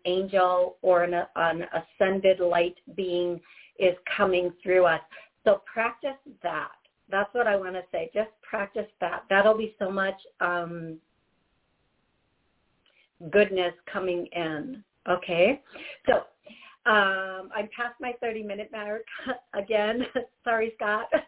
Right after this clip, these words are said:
<laughs> I wanna thank you for joining me here today. I want to let you know I'll be back next Monday at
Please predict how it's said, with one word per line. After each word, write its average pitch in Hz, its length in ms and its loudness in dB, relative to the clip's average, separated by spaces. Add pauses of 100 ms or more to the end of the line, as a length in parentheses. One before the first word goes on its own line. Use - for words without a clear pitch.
(120)
<laughs> 466 320 -8
I 262 100 6
wanna 247 300 4
thank 254 220 -2
you 269 160 -10
for 240 120 -6
joining 226 440 -6
me 233 180 -10
here 220 260 -2
today. 214 420 -2 (160)
I 208 100 -2
want 208 400 -6
to 233 120 0
let 214 240 2
you 226 80 -6
know 202 140 2
I'll 196 220 2
be 214 140 -4
back 202 280 0
next 220 320 -6
Monday 220 840 2 (680)
at 208 220 4